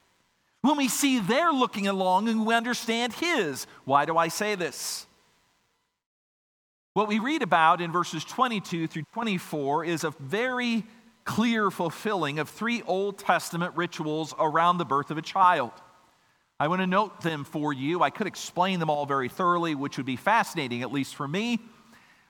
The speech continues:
but it might miss some of the forest for the trees, so I'm gonna be more brief.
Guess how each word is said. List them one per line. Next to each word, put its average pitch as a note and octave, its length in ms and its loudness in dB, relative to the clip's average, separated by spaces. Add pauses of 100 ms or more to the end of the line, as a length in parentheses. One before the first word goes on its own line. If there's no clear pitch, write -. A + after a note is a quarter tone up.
(120)
but E3+ 140 4
it A3+ 200 -2
might F3+ 320 2
miss F3+ 920 -2 (960)
some G#3 240 2
of G3 80 2
the F3+ 80 0
forest F#3 500 -2
for F3+ 120 -2
the D#3+ 80 -8
trees, B2 520 -2
so D#3+ 120 0
I'm D3 160 0
gonna D#3+ 160 -4
be D3 120 -2
more C3+ 220 -2
brief. C3 640 -4